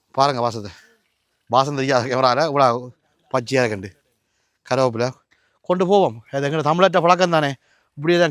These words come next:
கண்டோன்னே படம் முறிச்சிடுறது. அப்ப இது நான் கேட்டு தான் முறிச்சேன் நான். ரெண்டாலும் ஆசை, ஆசை யாரை தான் பட்டது.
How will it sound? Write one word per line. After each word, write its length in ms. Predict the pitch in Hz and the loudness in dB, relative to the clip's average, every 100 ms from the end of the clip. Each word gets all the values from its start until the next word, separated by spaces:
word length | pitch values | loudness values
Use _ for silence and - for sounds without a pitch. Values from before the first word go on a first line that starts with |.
| 156 | 0
கண்டோன்னே 320 | 175 175 196 | 0 0 0
படம் 160 | 190 180 | 0 0
முறிச்சிடுறது. 420 | 170 147 135 135 | -2 0 0 0
அப்ப 100 | 175 175 | 0 0
இது 100 | 147 | 0
நான் 140 | 110 | 0
கேட்டு 160 | 139 147 | -2 0
தான் 120 | 151 139 | 0 0
முறிச்சேன் 280 | 135 123 | -4 -4
நான். 120 | 139 185 _ _ _ _ _ - | -6 -8 _ _ _ _ _ -8
ரெண்டாலும் 340 | 143 151 143 120 127 120 113 - _ _ _ _ 135 | -2 0 0 -6 -8 -6 -6 -10 _ _ _ _ 2
ஆசை, 200 | 170 180 165 147 156 | 4 4 2 4 2
ஆசை 160 | 170 175 | 4 4
யாரை 160 | 175 165 | 4 4
தான் 120 | 165 | 2
பட்டது. 240 | 147 131 | 2 2